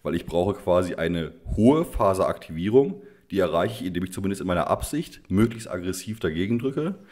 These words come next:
Gleichzeitig muss ich Spannung im Muskel ermöglichen, die nur möglich wird, wenn das Tempo u-, verlangsamt wird.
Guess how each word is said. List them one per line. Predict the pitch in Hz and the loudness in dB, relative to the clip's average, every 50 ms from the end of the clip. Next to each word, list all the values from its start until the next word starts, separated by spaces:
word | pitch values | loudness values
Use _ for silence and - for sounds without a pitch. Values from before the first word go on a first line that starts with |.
| - - - - _ _ _ | -20 -20 -20 -20 _ _ _
Gleichzeitig | - 92 92 104 120 - - - 135 131 135 - 170 - - - _ - - _ _ _ | 2 4 4 4 4 0 -4 -2 0 0 0 -2 -4 -10 -12 -16 _ -20 -20 _ _ _
muss | 95 104 110 113 | -2 -2 -2 -2
ich | 117 - - | -4 -6 -6
Spannung | - - - 110 117 139 131 107 90 | -8 0 2 4 4 4 2 0 0
im | 90 87 | 0 0
Muskel | 90 90 - - 95 | -2 -2 -2 -2 0
ermöglichen, | 82 87 90 92 92 - 113 113 123 120 113 | 0 2 4 2 2 2 0 0 2 2 2
die | 98 98 | 0 0
nur | 101 101 101 | 2 4 4
möglich | 95 98 101 107 104 101 92 - 98 | 4 6 4 2 2 -2 -6 4 6
wird, | 110 127 123 - | 6 8 8 6
wenn | 104 92 | 4 2
das | 92 90 - | 2 0 0
Tempo | - - 107 113 110 113 117 113 - - - | 0 0 0 2 4 4 4 4 2 0 -4
u-, | - - - - - - | -6 -6 -6 -8 -16 -6
verlangsamt | - - 127 98 90 87 92 98 82 80 69 64 64 - - | 0 2 4 4 4 4 4 2 -2 -4 -4 -6 -6 -10 -12
wird. | 67 60 - - | -12 -12 -10 -10